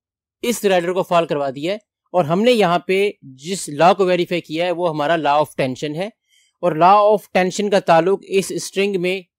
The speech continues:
टेंशन से है और इस स्ट्रिंग में टेंशन उतनी ज़्यादा इंक्रीज होगी जितनी ज़्यादा हम इसके अंदर वेट को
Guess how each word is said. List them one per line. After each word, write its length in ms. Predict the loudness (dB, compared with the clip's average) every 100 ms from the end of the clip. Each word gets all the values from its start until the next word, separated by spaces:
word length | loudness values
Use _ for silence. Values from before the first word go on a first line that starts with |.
| -2
टेंशन 360 | -2 0 -4
से 200 | -4 -4
है 160 | 0 0
और 140 | 2 0
इस 140 | -2 -10
स्ट्रिंग 320 | -6 -4 -2
में 80 | -2
टेंशन 380 | 0 -2 -2 -6 -8 _ _ -6
उतनी 280 | -4 -2 0
ज़्यादा 180 | 2
इंक्रीज 420 | 0 -2 -6 -6 -6
होगी 260 | -4 -4
जितनी 420 | -4 -6 -6 -6 -4
ज़्यादा 420 | -2 0 0 0
हम 280 | -2 -4 -6
इसके 220 | -8 -6
अंदर 180 | -4 -4
वेट 240 | -4 -6 -6
को 260 | -10 -10